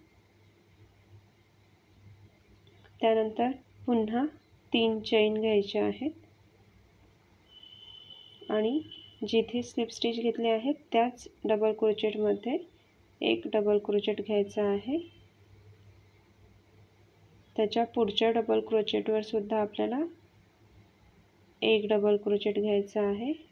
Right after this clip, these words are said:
पुन्हा दोन double crochet, दोन, एक, दोन, एक असा आपल्याला हा round विणून घ्यायचा आहे. एकदा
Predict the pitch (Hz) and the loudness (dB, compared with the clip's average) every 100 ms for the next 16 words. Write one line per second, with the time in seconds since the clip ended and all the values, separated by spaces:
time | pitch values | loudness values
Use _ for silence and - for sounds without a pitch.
0 | _ _ - 226 208 226 302 - - - | _ _ -2 0 0 0 -2 -6 -16 -2
1 | 214 214 208 208 208 208 208 202 247 294 | 0 2 2 2 2 0 -2 -2 -2 -4
2 | - - _ _ _ _ _ _ _ _ | -6 -20 _ _ _ _ _ _ _ _
3 | - _ _ - - - - - - - | -20 _ _ -20 -20 -20 -20 -20 -20 -20
4 | - - - - - 185 220 226 277 - | -20 -20 -20 -20 -8 2 4 4 2 -6
5 | - _ - 220 220 240 - - - - | -20 _ -2 2 2 0 -8 -20 -20 -20
6 | - 208 214 220 233 - - - - 214 | -8 0 2 2 0 -6 -18 -10 -2 -2
7 | 233 - - - _ - 208 226 220 220 | -2 -8 -20 -20 _ -4 -2 0 0 2
8 | 214 214 220 226 220 214 214 214 208 196 | 0 2 0 0 0 0 -2 2 4 4
9 | 202 208 196 196 202 202 202 254 339 - | 2 2 -2 -2 -2 -2 -2 -4 -6 -10
10 | _ _ _ _ _ _ _ _ _ _ | _ _ _ _ _ _ _ _ _ _
11 | _ _ _ _ _ _ _ _ _ _ | _ _ _ _ _ _ _ _ _ _
12 | _ _ _ _ _ 339 _ _ _ _ | _ _ _ _ _ _ _ _ _ _
13 | _ _ _ - - _ _ _ _ - | _ _ _ -20 -20 _ _ _ _ -20
14 | - - - 214 208 202 | -20 -8 2 2 2 -2